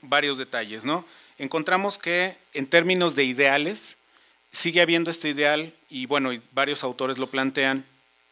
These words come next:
de que vivimos en esta sociedad de la información y que nos interesa llegar a una sociedad del conocimiento,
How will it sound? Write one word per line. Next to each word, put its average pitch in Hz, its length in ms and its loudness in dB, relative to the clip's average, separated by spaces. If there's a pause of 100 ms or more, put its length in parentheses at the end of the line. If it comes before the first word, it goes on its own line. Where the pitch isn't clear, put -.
(180)
de 131 220 -4
que 135 340 0
vivimos 156 500 -2
en 143 60 -2
esta 143 200 -2
sociedad 135 300 0
de 135 40 4
la 135 80 0
información 127 500 -4
y 131 60 -4
que 135 100 -6
nos 120 140 -6
interesa 131 440 -2
llegar 123 300 -2
a 127 40 -4
una 123 140 -6
sociedad 113 300 -6
del 120 120 -4
conocimiento, 107 640 -6